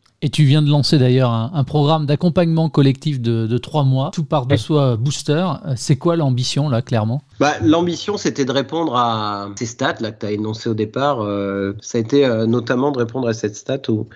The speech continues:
Speaker 2: pour une des premières fois, euh, suite à l'enchaînement, euh, des différentes crises, on a une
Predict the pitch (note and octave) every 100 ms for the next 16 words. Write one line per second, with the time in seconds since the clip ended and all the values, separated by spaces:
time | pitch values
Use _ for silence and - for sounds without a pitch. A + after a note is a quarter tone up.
0 | - - A2+ A2 A2+ A2+ - A#2+ A#2 -
1 | - C3 C#3 A#2+ G#2+ G#2+ G#2 - - A#2+
2 | G#2+ G#2 G#2 - G#2+ G#2+ C3 D3 D#3 C#3
3 | C3+ C#3+ D3 C3 B2 A#2 A#2 A2+ A2 A#2
4 | A2+ - A#2 A2+ A2 - D3+ F3+ A#2 G#2+
5 | G#2+ A2 A2+ A2+ G#2+ A2 A2 A2 G#2+ G#2+